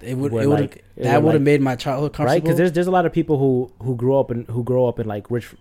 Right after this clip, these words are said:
Speaker 2: households who have garages and shit, and,
Speaker 1: Yeah.
Speaker 2: like, six cars, and they never had to worry about finding parking,
Speaker 1: Exactly.
Speaker 2: right? 'Cause they're living comfortably. That's, that's the scenario I'm trying to put you
Speaker 1: I
Speaker 2: or
Speaker 1: think that
Speaker 2: myself
Speaker 1: would have
Speaker 2: in.
Speaker 1: made me have access to a car quicker.
Speaker 2: Yeah.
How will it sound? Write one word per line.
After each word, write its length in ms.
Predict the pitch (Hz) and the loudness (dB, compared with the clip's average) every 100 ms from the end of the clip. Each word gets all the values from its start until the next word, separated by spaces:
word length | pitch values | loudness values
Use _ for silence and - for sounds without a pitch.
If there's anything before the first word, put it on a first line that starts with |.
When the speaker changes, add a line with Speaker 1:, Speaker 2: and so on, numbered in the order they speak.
| - | -10
Speaker 2:
households 360 | - 113 113 | -6 -4 -6
who 100 | 107 | -6
have 160 | 113 117 | -4 -4
garages 460 | 110 104 123 107 98 | -4 -4 -4 -4 -8
and 120 | 98 | -10
shit, 180 | - 127 | -10 -8
and, 60 | 123 | -8
Speaker 1:
Yeah. 200 | 110 107 - | -8 -12 -14
Speaker 2:
like, 100 | - | -10
six 220 | - 131 | -8 -8
cars, 360 | - 131 117 110 | -4 -2 0 -2
and 120 | 113 | -4
they 60 | |
never 160 | 131 127 | -2 -2
had 80 | 120 | -2
to 60 | 110 | -2
worry 240 | 120 120 | 0 0
about 320 | 107 107 107 _ _ _ | -2 -6 -8 _ _ _
finding 420 | - 135 127 113 98 | -8 -2 -2 -2 -6
parking, 380 | - 127 123 120 | -4 -4 -2 -6
Speaker 1:
Exactly. 280 | 120 120 110 113 | -8 -8 -6 -6
Speaker 2:
right? 100 | 104 | -8
'Cause 120 | 104 | -6
they're 80 | 120 | -4
living 240 | 113 107 101 | -4 -8 -8
comfortably. 680 | 139 131 90 - - 67 - - - - | -10 -10 -12 -16 -18 -20 -20 -20 -20 -8
That's, 300 | 120 147 - - | -2 -2 -2 -4
that's 300 | 143 147 - | -4 -4 -6
the 100 | 131 | -8
scenario 380 | 123 123 120 110 | -6 -4 -2 -4
I'm 80 | |
trying 160 | 107 113 | -6 -8
to 60 | 104 | -8
put 340 | - 113 120 123 | -10 -10 -10 -8
you 180 | 120 127 | -4 -2
Speaker 1:
I 60 | |
Speaker 2:
or 100 | 131 | 2
Speaker 1:
think 220 | 160 165 | 2 0
that 140 | 160 156 | 2 2
Speaker 2:
myself 80 | 156 | 4
Speaker 1:
would 100 | 156 | 2
have 100 | 143 | 0
Speaker 2:
in. 100 | 135 | -2
Speaker 1:
made 220 | 135 131 | -2 -4
me 460 | 127 131 131 127 - _ _ _ _ _ - _ _ _ _ - - - | -4 -4 -4 -6 -12 _ _ _ _ _ -20 _ _ _ _ -20 -20 -8
have 220 | 131 127 | -6 -4
access 280 | 123 - 120 | -6 -8 -10
to 120 | 120 | -12
a 40 | |
car 220 | 113 123 120 | -10 -12 -12
quicker. 320 | - - - _ - | -14 -20 -20 _ -4
Speaker 2:
Yeah. 320 | 123 101 | -2 -2